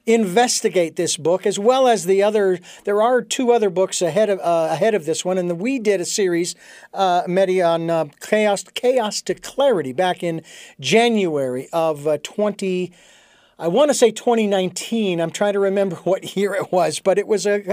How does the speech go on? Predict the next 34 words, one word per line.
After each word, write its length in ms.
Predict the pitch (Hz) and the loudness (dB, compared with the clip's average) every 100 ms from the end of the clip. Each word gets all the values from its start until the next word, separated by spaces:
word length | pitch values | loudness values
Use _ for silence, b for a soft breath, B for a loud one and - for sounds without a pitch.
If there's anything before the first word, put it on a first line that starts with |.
| 226 | 0
a 60 | |
year 180 | 226 240 | 0 0
or 60 | - | 0
so 260 | 196 160 | 0 0
ago, 240 | 156 156 160 | 0 0 -2
and 180 | 165 170 B - | -4 -10 B -2
it's 140 | 233 | 0
still 260 | - 262 226 | 2 4 4
up 140 | 208 | 4
on 120 | 202 | 2
our 140 | 185 185 | 2 2
website 540 | 165 165 - 170 170 | 0 0 0 0 0
and 100 | 165 | -2
our 80 | 165 | -4
podcasts. 800 | 170 151 135 151 139 143 - - B B B B B | -2 -4 -4 -8 -10 -12 -14 -18 B B B B B
Speaking 400 | - 269 277 269 | 0 2 2 2
of 120 | 247 | 2
podcasts, 500 | 254 254 - 240 - | 2 0 2 2 2
folks, 300 | - 226 220 | 4 2 4
our 100 | 240 | 0
podcasts 500 | 220 240 220 240 226 | 2 0 0 0 0
are 60 | 233 | 0
on 120 | 220 | 0
SoundCloud, 540 | - 233 226 220 202 | 2 0 0 0 2
iTunes, 460 | 208 214 208 202 175 | 2 0 0 -4 -2
TuneIn 320 | - 226 220 | -2 0 2
Radio, 280 | 214 220 196 | 2 2 0
Spotify, 520 | - 220 214 - 190 | 0 0 0 0 -2
Stitcher, 340 | 160 226 220 185 | 0 -2 -2 -2
Player 300 | 214 214 214 | -2 0 0
F 160 | 202 | 0
M, 160 | 214 185 | -2 0
Blueberry, 560 | 196 226 208 190 165 B B B B | 0 0 2 2 0 B B B B
iHeartRadio, 1080 | 196 254 202 185 151 196 220 196 180 151 135 | 0 2 2 0 0 2 2 2 2 0 -4